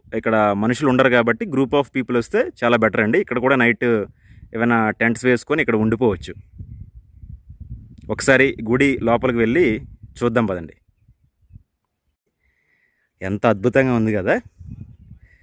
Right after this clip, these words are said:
ఎటువంటి రోడ్స్ లేని రోజుల్లో మీదకి ఈ రాళ్ళని పేర్చి పైన చూసారా ఎంత, ఈ, ఈ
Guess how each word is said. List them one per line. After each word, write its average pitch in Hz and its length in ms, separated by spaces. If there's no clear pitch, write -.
ఎటువంటి 139 560
రోడ్స్ 127 440
లేని 117 380
రోజుల్లో 117 460
మీదకి 143 720
ఈ 117 260
రాళ్ళని 123 440
పేర్చి 131 580
పైన 127 180
చూసారా 127 340
ఎంత, 113 560
ఈ, 107 240
ఈ 110 160